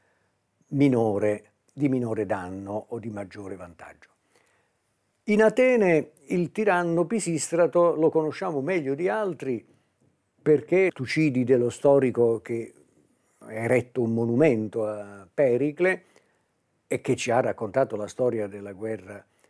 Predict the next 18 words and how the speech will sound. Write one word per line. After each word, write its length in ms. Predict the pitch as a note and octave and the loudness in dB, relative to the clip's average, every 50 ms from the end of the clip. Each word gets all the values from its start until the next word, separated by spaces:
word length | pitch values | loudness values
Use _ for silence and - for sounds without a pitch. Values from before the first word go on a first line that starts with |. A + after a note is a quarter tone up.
| _ _ _ | _ _ _
fra 140 | - A2 | -10 -10
Sparta 380 | G2+ - - C3 B2+ B2+ - A#2+ | -8 -4 -4 -4 -4 -2 -4 -8
e 40 | G#2+ | -8
Atene 380 | G#2 G#2 - D#3+ E3 D3+ C3 | -8 -2 2 2 2 4 2
in 120 | B2 A#2 A2+ | 0 -2 -2
modo 260 | B2+ C3+ B2+ G#2+ A2 | -2 -2 -2 -4 -6
analitico, 800 | G#2+ A2 A#2 D3 F3 E3+ C3 A2 - D#3 C3+ - F3+ F3+ F3+ - _ _ _ _ _ _ _ _ | -10 -8 -6 -2 -2 -2 -2 -2 -4 -2 2 4 2 2 2 -4 _ _ _ _ _ _ _ _
dedica 500 | - G3+ A3 A3 F3+ E3+ C#3+ D3+ C#3+ C#3+ | 2 2 2 4 2 2 2 2 2 2
varie 400 | C3+ C#3+ F3+ F#3+ F#3 D#3+ D3+ C3 | 2 2 2 2 4 4 2 2
pagine 760 | - - F3+ E3 C#3+ B2+ G#2+ G#2+ A#2 A2 A2+ A2+ A2 G#2+ - _ | 4 4 4 4 2 2 0 -4 -4 -2 -2 -4 -4 -6 -12 _
a 140 | - B2+ B2 | -6 -6 -6
Pisistrato 720 | - - E3 C#3+ F3+ G#3+ G3+ - G3+ F3 D3+ - D#3+ D3 C3+ | -2 -2 -2 0 0 -2 0 4 4 4 6 6 4 4 4
per 380 | - - F3 F3 F3 E3 D3 - | 4 4 4 6 6 4 4 4
elogiarne 1000 | - D#3 D3 D3+ D3+ C3+ C#3+ F3+ E3 C#3+ C3 A#2 A2 G#2+ A2 A2 G#2+ G#2+ G#2 G2 - _ _ _ _ _ _ _ _ _ _ | 4 4 6 6 4 4 4 4 4 4 2 0 -2 -4 -4 -4 -6 -6 -10 -12 -16 _ _ _ _ _ _ _ _ _ _
l'intelligenza 760 | - A#2+ A#2+ A#2 A2 C3+ C3 C3 A#2+ A2+ D3 D#3 D3+ - - C3 | -6 -4 -4 0 0 2 2 2 2 2 2 2 2 2 0 0
politica, 640 | - C3+ C#3+ D#3+ F3+ F3 C#3+ - C#3 A#2+ - B2+ A#2+ | 2 2 0 0 0 -4 -6 -10 -10 -4 -2 -2 -2
la 120 | A#2 A2 | -2 -4
capacità 760 | - B2+ A2+ - A#2 G#2+ - - A2+ - E3 F3+ F3 - - | -4 -6 -6 -6 -10 -12 -12 -12 0 2 2 2 2 0 -6